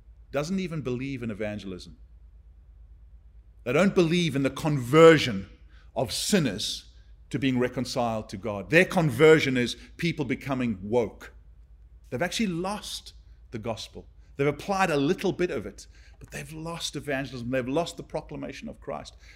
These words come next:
God forbid that as we give ourselves to these necessary causes, that we ever forget to gossip the gospel, to evangelize.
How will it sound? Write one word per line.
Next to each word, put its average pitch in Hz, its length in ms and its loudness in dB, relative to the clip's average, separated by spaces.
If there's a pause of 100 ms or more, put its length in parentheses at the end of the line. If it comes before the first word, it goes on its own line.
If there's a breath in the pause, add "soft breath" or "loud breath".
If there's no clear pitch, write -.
(160 loud breath)
God 143 240 -4
forbid 143 520 -8 (460 soft breath)
that 131 120 -2
as 135 140 -2
we 139 80 0
give 170 260 0
ourselves 143 480 -2
to - 80 -16
these 120 180 -4
necessary 127 440 -6
causes, 117 560 -12 (220 soft breath)
that 120 160 -4
we 135 200 -4
ever 135 220 -4
forget 113 640 -12 (880 soft breath)
to - 80 -20
gossip 107 380 -10
the 110 60 -10
gospel, 92 420 -10
to - 120 -12
evangelize. 95 880 -12